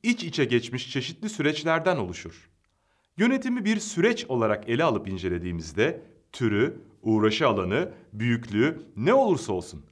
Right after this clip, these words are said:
tüm örgütlerde yönetim sürecinin öğeleriyle karşılaşabiliriz. Bu konuda yönetim bilimciler arasında bir birlik bulunmamaktadır.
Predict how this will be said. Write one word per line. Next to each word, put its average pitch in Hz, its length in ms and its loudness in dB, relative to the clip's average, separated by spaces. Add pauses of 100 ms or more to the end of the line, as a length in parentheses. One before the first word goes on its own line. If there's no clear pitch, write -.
(260)
tüm 226 160 2
örgütlerde 120 600 2
yönetim 123 420 0
sürecinin 127 640 -2
öğeleriyle 110 600 2
karşılaşabiliriz. 98 1300 -4 (600)
Bu 294 120 4
konuda 185 300 6
yönetim 147 420 2
bilimciler 151 460 2
arasında 110 540 -2
bir 151 220 0
birlik 117 560 -2
bulunmamaktadır. 92 880 0